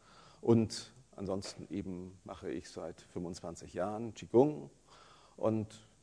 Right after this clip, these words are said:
wir machen dazu auch eben an Oldenburg, das ja schon erwähnt worden ist, eine entsprechende Ausbildung seit,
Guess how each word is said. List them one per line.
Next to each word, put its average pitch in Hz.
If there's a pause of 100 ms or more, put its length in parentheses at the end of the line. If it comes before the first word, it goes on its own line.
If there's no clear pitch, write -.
(180)
wir 101
machen 101
dazu 98
auch 90
eben 87 (380)
an 92 (200)
Oldenburg, 107 (400)
das 101
ja 85
schon 90
erwähnt 104
worden 95
ist, 78
eine 87
entsprechende 82
Ausbildung 95
seit, 85